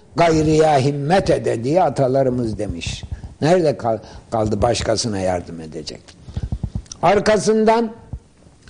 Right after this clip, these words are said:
akıl yürütme gelir. Öyle kolay değil bu işler. Kolay olsaydı ve bir de ağızla yapılabiliyor olsaydı onu bizden daha iyi yapabilen olmazdı. Dikkat edin bakın, akıl, ağızla yapılan işleri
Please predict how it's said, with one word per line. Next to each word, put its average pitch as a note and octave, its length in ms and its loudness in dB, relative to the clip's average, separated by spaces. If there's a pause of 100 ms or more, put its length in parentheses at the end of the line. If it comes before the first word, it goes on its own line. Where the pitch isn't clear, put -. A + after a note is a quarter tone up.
akıl F#3 360 2
yürütme F3 460 2
gelir. G#2+ 420 -2 (640)
Öyle D3+ 180 4
kolay D#3+ 420 4
değil G3+ 240 2
bu G#2+ 80 -4
işler. E2 320 -12 (560)
Kolay E3+ 360 4
olsaydı G#3 720 2 (580)
ve C#3 180 4
bir D3+ 140 2
de C3+ 80 4
ağızla D#3+ 540 4
yapılabiliyor A#2 880 0
olsaydı A2+ 720 0 (380)
onu D#3 280 2
bizden D#3 440 0
daha C#3+ 220 6
iyi C#3 140 2
yapabilen A#2+ 640 0
olmazdı. F2+ 600 -10 (500)
Dikkat E3 340 2
edin C3 280 0
bakın, G3 380 0 (440)
akıl, F#3 540 4
ağızla F3+ 580 4
yapılan C#3 520 2
işleri C#3+ 540 0